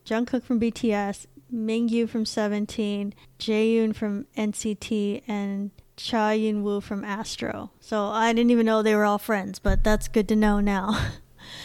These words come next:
But they, uh, all their agencies released, uh,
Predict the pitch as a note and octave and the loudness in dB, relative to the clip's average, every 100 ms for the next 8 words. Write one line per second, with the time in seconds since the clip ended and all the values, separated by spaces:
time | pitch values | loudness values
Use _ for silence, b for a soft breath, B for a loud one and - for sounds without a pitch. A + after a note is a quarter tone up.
0 | B - C#4 A3+ C4+ - A#3+ - - - | B 8 8 10 6 6 -4 0 0 6
1 | B3+ D4+ D#4 D4+ A#3+ B3 B3+ A#3+ B3 G#3 | 8 10 10 10 10 10 10 8 6 6
2 | A3 A3 A3+ - - G#3+ G#3 G#3 | 6 6 6 2 2 4 4 2